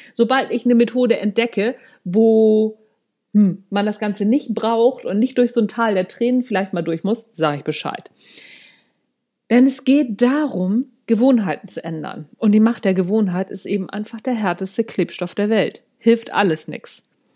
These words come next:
Gewohnheiten zu ändern ist eben nicht so einfach. Das weiß jeder, der schon mal öfter zum Sport wollte, seine Ernährung umstellen wollte oder vielleicht sich einfach mal andere Denkgewohnheiten zulegen wollte.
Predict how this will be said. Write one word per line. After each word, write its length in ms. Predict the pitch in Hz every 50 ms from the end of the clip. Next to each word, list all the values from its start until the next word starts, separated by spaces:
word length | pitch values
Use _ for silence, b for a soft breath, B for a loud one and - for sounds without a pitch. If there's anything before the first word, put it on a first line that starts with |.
| _ _ _ _ _ _
Gewohnheiten 560 | - 220 202 240 254 247 240 240 247 - - 214
zu 120 | - -
ändern 300 | - 190 202 196 196 185
ist 140 | 185 180 -
eben 160 | - 180 180
nicht 180 | 180 175 170 -
so 120 | - 170
einfach. 480 | - - 151 143 - - - - - _ _ _ _ _ _ _ _ _ _ _ _ _ _ _ _ _ _ _ _ _
Das 160 | - 208 190 190
weiß 180 | 196 196 190
jeder, 420 | 208 220 247 247 202 196 214 254 247 B B B B B B
der 80 | - 185
schon 120 | - 175
mal 100 | 175 160
öfter 220 | 160 - - 180 175
zum 140 | - 247 247
Sport 460 | 233 - - 196 170 170 170 - -
wollte, 240 | 165 165 165 196 196
seine 240 | 254 294 330 285
Ernährung 420 | - 240 220 196 185 175 175 160 -
umstellen 500 | 165 175 175 - - 170 160 165 170 151
wollte 380 | 165 160 165 165 160 170 165 165 B B B B B B
oder 580 | - 247 247 254 262 233 262 262 254 254 262 254 - _
vielleicht 340 | _ - 262 254 247 240 240
sich 200 | - 233 214 -
einfach 200 | 220 214 226 208
mal 120 | 208 -
andere 220 | - 214 208 208 196
Denkgewohnheiten 840 | 165 175 170 156 - 156 - - - 147 - 160 151 - _ -
zulegen 520 | - - - 151 147 151 - - 151 - -
wollte. 380 | - - - - - - -